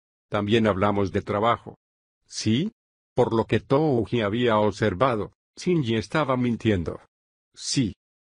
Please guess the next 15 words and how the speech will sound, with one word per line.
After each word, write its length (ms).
Si 220
tú 120
lo 140
dices", 560
dijo 420
Touji. 640
Toda 320
esta 320
charla 380
sobre 340
la 100
nueva 360
armadura 560
me 80
recuerda. 600